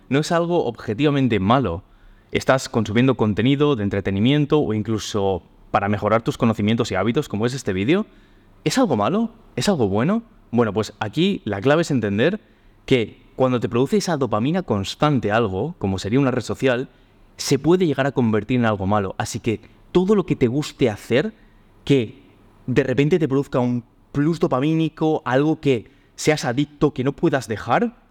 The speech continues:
empieza a sospechar que pueda ser algo perjudicial para ti. Y esto va más allá de esto, ¿vale? Aquí lo potente es que te hagas especialmente adicto a aquellas cosas que te dan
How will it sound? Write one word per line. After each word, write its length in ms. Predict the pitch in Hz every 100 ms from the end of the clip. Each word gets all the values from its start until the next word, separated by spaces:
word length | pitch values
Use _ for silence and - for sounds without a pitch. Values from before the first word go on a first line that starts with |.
| -
empieza 480 | 123 - 156 175
a 40 | 170
sospechar 640 | 147 - 113 131 127 - _ _
que 100 | -
pueda 200 | 120 170
ser 120 | 160 151
algo 160 | 139
perjudicial 540 | 123 107 123 113 127 113
para 200 | 110 95
ti. 240 | 110 90 -
Y 140 | 156
esto 240 | 208 - 165
va 100 | 170
más 280 | 165 151
allá 280 | 135 110 135
de 280 | 123 104 104 _ _ -
esto, 400 | 131 - - 85
¿vale? 280 | 95 156 196 - - -
Aquí 280 | 110 185
lo 160 | 190 139
potente 560 | 110 117 170 143 113 - _ _
es 120 | -
que 120 | - 190
te 160 | 180
hagas 240 | 175 175 139
especialmente 920 | - 117 143 165 165 147 123 107 101
adicto 600 | 90 95 147 - 202 214 _ _ _ _
a 60 | -
aquellas 420 | - 185 147 -
cosas 460 | 139 135 190 175 - _ _
que 100 | -
te 120 | 135 127
dan 240 | 170 190